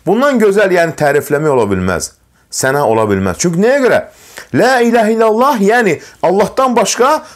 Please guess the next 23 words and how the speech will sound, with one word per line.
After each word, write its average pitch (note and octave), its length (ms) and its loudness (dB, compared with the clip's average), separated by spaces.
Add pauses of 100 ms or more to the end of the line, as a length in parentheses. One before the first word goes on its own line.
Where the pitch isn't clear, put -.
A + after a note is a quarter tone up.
(120)
ibadə G#3 380 2
haqq A3+ 320 -2
məbud G3 400 2
yoxdur. G#3+ 380 0 (840)
Deyirsən F3 380 0
ki, - 80 -8
"Ey F#3 140 2
Rəbbim, C3+ 340 0
ibadətə D#3+ 420 2
yalnız E3 360 0 (100)
sənsən F3+ 400 0
layiq." F#2+ 300 0 (420)
Yəni, F#3 180 0
Allahdan D#3 440 -2
başqa D3+ 200 0
qəbirdən, C#3 580 0
daşdan, C#3 320 -2
ağacdan B2+ 520 0
və C3+ 100 0
s. F#3 380 0 (200)
istəmək C#3 400 0
olmaz. B2 480 0
Subhanallah. - 540 -14